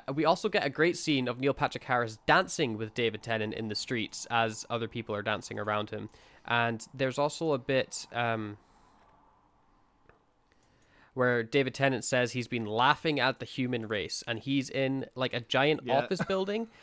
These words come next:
Speaker 1: Maybe unit,
Speaker 2: Yeah,
Speaker 1: unit,
Speaker 2: def-, I
Speaker 1: unit
Speaker 2: think
Speaker 1: building?
Speaker 2: it feels like unit. I'm gonna zoom in on.
Speaker 1: It looks,
Speaker 2: Uh,
Speaker 1: it looks like people
Speaker 2: yeah,
Speaker 1: are
Speaker 2: I
Speaker 1: in
Speaker 2: think I, I think,
Speaker 1: uniform, which would make
Speaker 2: I
Speaker 1: me
Speaker 2: think
Speaker 1: think
Speaker 2: I see
Speaker 1: unit.
Speaker 2: a U on the back of her, one of her jackets, so it does look like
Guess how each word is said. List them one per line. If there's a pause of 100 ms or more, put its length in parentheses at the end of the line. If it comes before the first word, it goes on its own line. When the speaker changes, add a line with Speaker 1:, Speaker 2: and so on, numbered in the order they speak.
(440)
Speaker 1:
Maybe
unit,
Speaker 2:
Yeah,
Speaker 1:
unit,
Speaker 2:
def-,
I
Speaker 1:
unit
Speaker 2:
think
Speaker 1:
building?
Speaker 2:
it
feels
like
unit. (100)
I'm
gonna
zoom
in
on. (680)
Speaker 1:
It
looks,
Speaker 2:
Uh, (480)
Speaker 1:
it
looks
like
people
Speaker 2:
yeah, (100)
Speaker 1:
are
Speaker 2:
I
Speaker 1:
in
Speaker 2:
think
I,
I
think,
Speaker 1:
uniform,
which
would
make
Speaker 2:
I
Speaker 1:
me
Speaker 2:
think
Speaker 1:
think
Speaker 2:
I
see
Speaker 1:
unit.
Speaker 2:
a
U
on
the
back
of
her,
one
of
her
jackets,
so
it
does
look
like